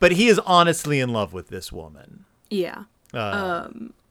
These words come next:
Speaker 2: the, the first scene with the dad is brutal.
Speaker 1: Hmm.
Speaker 2: And then the second scene is <laughs> awesome.
Speaker 1: So what's the second scene?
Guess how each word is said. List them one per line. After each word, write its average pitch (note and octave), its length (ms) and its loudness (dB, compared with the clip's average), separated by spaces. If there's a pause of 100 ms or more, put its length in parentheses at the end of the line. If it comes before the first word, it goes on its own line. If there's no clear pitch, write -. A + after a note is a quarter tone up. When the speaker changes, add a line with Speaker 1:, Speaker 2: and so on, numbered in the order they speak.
(1160)
Speaker 2:
the, G#3+ 440 0
the A3+ 120 0
first - 600 -4
scene G#3 520 -4
with F3+ 240 -8
the F#3 80 -8
dad E3 260 -6
is E3+ 140 -8
brutal. - 560 -12 (540)
Speaker 1:
Hmm. G#2+ 260 -8
Speaker 2:
And G3 100 -4
then B3 100 0
the A3+ 80 -2
second A#3+ 420 0
scene F3 200 -6
is D#3 140 -12
<laughs> - 40 -20
awesome. - 580 -8 (2000)
Speaker 1:
So E3+ 120 -6
what's G3+ 160 2
the F3+ 100 -4
second B2 400 -2
scene? - 260 -18